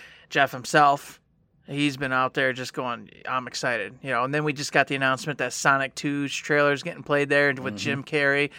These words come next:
Speaker 1: And, um, oh, I know him, and he's just gave me, he's hilarious. I love the guy. He's gonna be there too. Dang it, I can't. I s-, that sucks. I can't remember his name. That's typical Eric. But Jim Carrey and this Yahoo are gonna be there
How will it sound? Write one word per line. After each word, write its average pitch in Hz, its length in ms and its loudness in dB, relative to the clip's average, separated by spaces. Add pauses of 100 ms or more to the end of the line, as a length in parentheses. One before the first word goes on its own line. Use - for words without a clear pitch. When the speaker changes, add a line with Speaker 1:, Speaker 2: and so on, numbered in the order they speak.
(240)
Speaker 1:
And, 131 240 -4
um, 120 320 0
oh, 139 960 0
I 139 80 -4
know 139 240 -4
him, 139 220 -6
and 139 120 -8
he's 131 140 -12
just - 160 -16
gave 135 140 -4
me, 131 60 -8
he's 131 260 -14
hilarious. 131 560 0
I 123 40 -8
love 123 200 -4
the 131 80 -10
guy. 127 320 0 (1200)
He's 151 140 -6
gonna 156 120 -2
be 139 180 -2
there 135 280 4 (180)
too. 147 360 0
Dang 160 260 4
it, 151 100 0
I 139 100 2
can't. 165 380 8 (160)
I 160 120 4
s-, - 300 -4
that 135 240 2
sucks. 117 340 -6
I 147 40 4
can't 180 220 2
remember 190 200 6
his 156 120 0
name. 156 320 4 (640)
That's 156 280 0
typical 160 420 4
Eric. 143 320 6
But - 180 2
Jim 170 180 2
Carrey 180 280 6
and 165 80 2
this 165 180 0
Yahoo 143 300 2
are 143 80 -2
gonna 139 160 -2
be 139 140 -2
there 135 360 2